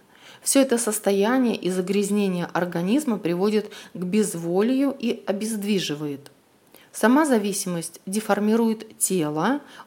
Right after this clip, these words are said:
органы и сознание человека. Она не дает ему взрослеть. Отсюда и появляются у взрослого человека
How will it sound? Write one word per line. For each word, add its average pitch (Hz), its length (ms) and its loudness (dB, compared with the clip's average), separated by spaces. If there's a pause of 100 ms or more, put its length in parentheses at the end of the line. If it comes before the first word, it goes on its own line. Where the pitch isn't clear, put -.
(100)
органы 185 640 2 (100)
и 196 60 -6
сознание 185 640 -2
человека. 196 800 -2 (560)
Она 226 180 4
не 233 140 6
дает 220 320 2
ему 220 400 2
взрослеть. 185 840 -2 (540)
Отсюда 247 380 4
и 269 60 6
появляются 214 720 2
у - 160 -4
взрослого 180 600 -2
человека 170 800 -2